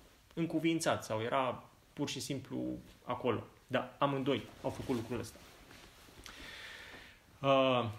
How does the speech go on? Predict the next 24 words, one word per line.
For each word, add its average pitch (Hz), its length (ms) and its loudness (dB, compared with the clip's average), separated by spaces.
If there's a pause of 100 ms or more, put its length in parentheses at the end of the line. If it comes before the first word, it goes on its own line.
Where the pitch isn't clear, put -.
(1800)
asta 175 240 4
în 160 80 4
ce 180 120 0
privește 147 800 0
sincronizarea 139 960 2
și 117 180 -4
ce 156 180 0
văd, 127 380 2
uh, 113 260 2
femeile. 101 580 -2
Aș 127 140 2
vrea 196 140 4
acum 160 280 4
să - 160 -2
vedem 120 320 2
puțin, 131 520 -2
uh, 117 480 2
mesajul 113 580 0
îngerului, 101 500 -2
pentru 117 280 -4
că - 80 -2
e 120 40 0
foarte 120 400 2
interesant. 95 760 -6